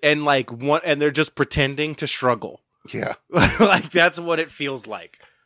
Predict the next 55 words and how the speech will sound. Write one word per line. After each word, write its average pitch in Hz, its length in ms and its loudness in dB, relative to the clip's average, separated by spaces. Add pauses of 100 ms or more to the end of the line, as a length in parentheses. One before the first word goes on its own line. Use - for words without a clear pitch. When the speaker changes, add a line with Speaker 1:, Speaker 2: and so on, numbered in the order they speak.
(340)
Speaker 2:
Um, 123 580 -6 (1600)
so - 160 0
pastors 202 460 2
would 196 100 -4
go 180 160 2
on 156 140 2
televangelist 127 800 0
programs 98 560 -4
with - 160 -12
reel-to-reel 127 460 0
tapes 92 440 -8
and 95 100 -8
play 120 280 0
in, 120 160 -4 (100)
uh, - 60 -6 (100)
to 113 140 -6
a - 20 -8
shocked - 500 -2
audience 98 520 -2
the - 120 -20
supposed 117 540 -6
sounds 104 460 -4
of - 80 -18
satanic 123 500 2
Speaker 1:
<laughs> - 0 -
Speaker 2:
messages. - 380 -12
Speaker 1:
And 139 180 -6
then 156 120 -8
the 151 80 -8
guy 131 180 0
gets 131 260 -4
to 139 80 -8
the 117 80 -10
top 127 260 -4
of 123 40 -18
the 120 60 -12
stairs 123 340 -6
and 113 120 -12
kicks - 240 -2
the 127 140 -6
other 123 140 -4
one 120 80 -8
in 117 80 -10
the 113 40 -8
balls, 117 440 -2
I 110 40 -4
think 110 220 -10
is 98 80 -12
what 107 140 -8
happened. 113 340 -6
Speaker 2:
No, 120 160 6
he 117 140 0
did, 120 160 4
like, 120 180 4
a 92 380 0